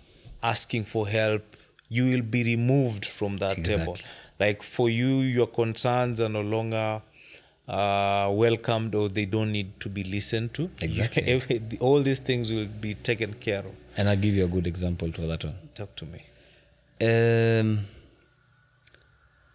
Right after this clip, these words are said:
Speaker 2: let's say you're top, you're one of the, you know, most paid C E Os in Kenya right now.
Speaker 1: Yes, yes.
Speaker 2: And you're a guy.
Speaker 1: Yeah.
Speaker 2: Yeah. So I think, like,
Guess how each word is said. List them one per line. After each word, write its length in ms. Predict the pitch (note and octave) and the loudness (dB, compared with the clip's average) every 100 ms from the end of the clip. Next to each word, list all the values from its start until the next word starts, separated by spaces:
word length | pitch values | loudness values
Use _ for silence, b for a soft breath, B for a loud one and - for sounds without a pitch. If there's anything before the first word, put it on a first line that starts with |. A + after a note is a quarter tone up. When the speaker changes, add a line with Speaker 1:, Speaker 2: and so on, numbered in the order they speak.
| _ _ | _ _
Speaker 2:
let's 160 | C3 C3 | 2 4
say 80 | |
you're 180 | B2+ G#2 | 4 4
top, 280 | F#2+ - G#2+ - - | 0 -2 -2 -4 -6
you're 300 | B2 G#2+ G#2 | -4 0 2
one 120 | A2 | 2
of 120 | G#2+ | 2
the, 100 | F2+ - - | -2 -6 -10
you 80 | - | -4
know, 200 | G2 F#2 - F#2+ | -2 -2 -4 -4
most 380 | G2 G#2 - - | -2 -2 -2 -2
paid 280 | G2+ E2 - - - - _ | 0 0 -4 -12 -20 -20 _
C 320 | - A2 F#2 | -4 0 2
E 100 | F2 | 2
Os 300 | D#2+ - - - | -2 -8 -20 -16
in 140 | F#2+ E2 | -10 -6
Kenya 260 | E2+ D#2+ D#2 | -4 -4 -6
right 140 | D#2+ | -6
now. 160 | D2 D#2 G2+ | -8 -12 -14
Speaker 1:
Yes, 360 | G#2 D#2 - - | -14 -14 -16 -18
yes. 160 | - - | -20 -10
Speaker 2:
And 120 | F#2+ | -6
you're 140 | E2+ E2 | -2 -2
a 60 | |
guy. 280 | E2 E2 D2+ - - | -2 -4 -6 -14 -16
Speaker 1:
Yeah. 240 | G#2 A2 G#2+ - - | -12 -12 -16 -18 -8
Speaker 2:
Yeah. 280 | E2 E2+ A2 - B B B B | -6 -4 -8 -12 B B B B
So 520 | - G2 F#2+ F#2 - - - | -2 2 2 2 -2 -8 -10
I 80 | |
think, 320 | F#2 G#2+ G2+ - | -6 -4 -4 -6
like, 320 | E2+ - | -8 -10